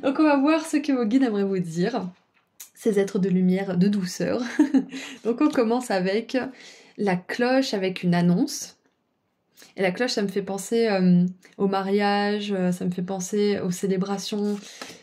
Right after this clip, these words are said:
Euh, qu'est-ce qu'on a d'autre ? Nous avons la rose jaune, et on a eu la rose aussi dans le groupe un, donc on est vraiment dans cette, euh, cette idée de douceur, hein. Ça fait penser à la médecine de la rose, à Marie-Madeleine.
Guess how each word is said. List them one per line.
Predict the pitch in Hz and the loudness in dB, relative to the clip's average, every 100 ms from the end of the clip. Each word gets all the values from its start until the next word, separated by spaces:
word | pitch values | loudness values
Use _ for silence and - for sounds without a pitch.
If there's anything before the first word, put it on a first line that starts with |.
| - _ | -20 _
Euh, | 196 185 180 180 180 180 | -8 0 4 4 4 0
qu'est-ce | 254 - | -4 -6
qu'on | - 202 | -4 -2
a | 180 | -2
d'autre ? | 160 - - 180 - - - _ _ _ _ _ _ _ - | -4 -8 -12 -12 -12 -14 -20 _ _ _ _ _ _ _ -2
Nous | 220 233 | 0 2
avons | 226 220 240 | 2 2 2
la | 196 | 2
rose | 185 180 269 262 208 | 0 0 0 0 0
jaune, | 180 175 175 262 320 330 - _ | 0 0 2 2 0 -4 -14 _
et | 214 | -2
on | 214 | 0
a | |
eu | 226 | 2
la | 226 | 0
rose | 196 247 262 | 0 0 -2
aussi | - 240 | -2 -2
dans | 208 | -2
le | |
groupe | 190 202 - | -2 -4 -4
un, | 202 202 | -4 -2
donc | 185 180 | -2 -2
on | 185 | -2
est | |
vraiment | 180 240 285 | -2 -2 -2
dans | 247 | -2
cette, | - 185 180 | -4 -8 -6
euh, | 147 - - - _ | -6 -8 -16 -20 _
cette | - 196 | -12 -8
idée | 208 233 | -4 -4
de | 202 | -2
douceur, | 202 202 - 185 165 | -2 -4 -4 -2 -2
hein. | 170 202 - _ _ _ - - | -2 -6 -10 _ _ _ -20 -16
Ça | |
fait | 190 | -10
penser | 196 190 220 | -6 -4 -2
à | |
la | 196 | 0
médecine | 190 185 - 202 | 0 -2 -4 -2
de | 190 | -2
la | 185 185 | -2 -2
rose, | 202 208 202 | 0 0 0
à | 185 | 0
Marie-Madeleine. | 180 190 196 196 190 196 208 | 2 0 -2 -2 -4 -2 -2